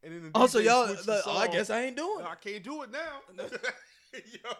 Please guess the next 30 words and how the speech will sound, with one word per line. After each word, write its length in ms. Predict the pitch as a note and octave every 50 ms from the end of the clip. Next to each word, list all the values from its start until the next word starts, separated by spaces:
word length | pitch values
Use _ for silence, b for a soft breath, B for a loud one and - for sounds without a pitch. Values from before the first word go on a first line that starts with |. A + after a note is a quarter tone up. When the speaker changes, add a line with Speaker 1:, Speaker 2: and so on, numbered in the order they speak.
| - -
Speaker 2:
And 80 | D#4 _ F3
they 100 | F#3+ G#3
was 120 | G3+ D#3+
like, 120 | D#3 D3
"Yo, 160 | D#3 E3+ E3 D3 - -
Old 200 | D3+ E3+ F3 D#3
Dirty 300 | C3+ E3+ F3+ F3+ E3+ E3
fucked 400 | D3+ - - F3 E3 D#3+ - _
up, 260 | F#3 F3+ E3 D3 - C3+
y'all. 320 | C#3+ C#3 C#3 C#3 C#3 C#3
He 140 | D3 E3 E3
drunk. 460 | C#3+ - - C3 D#3+ F3 E3+ D#3 C#3+
This 100 | C#3+ E3
is 60 | F3 F3
what 100 | E3+ F3
happens 320 | F3 F3 E3+ D#3+ C#3 B2
Speaker 1:
You 80 | A#2+ A2+
know, 80 | A2 G#2+
Speaker 2:
drunk." 240 | E3+ E3 C#3+ A#2 G2 _ _
Speaker 1:
yeah, 280 | A2 A2 A2 G#2+ G#2 F#2+ F2+ F2+ D#2+ _ G#2
that's, 260 | A#2 A#2+ B2 A#2 G#2+
that's 240 | A#2 A2+ A#2 G#2+ -
crazy. 420 | - - B2 A#2 A#2 A2 G#2+ - _
Speaker 2:
I 100 | F3+ G#3+
wonder 260 | A3+ B3 B3+ B3 A#3+
if 60 | A3+ G3
they're 80 | A3
gonna 160 | G3 F#3+ F#3
recreate 480 | E3+ E3 E3+ - - C#3+ C#3 B2 A2 -
this. 120 | - A2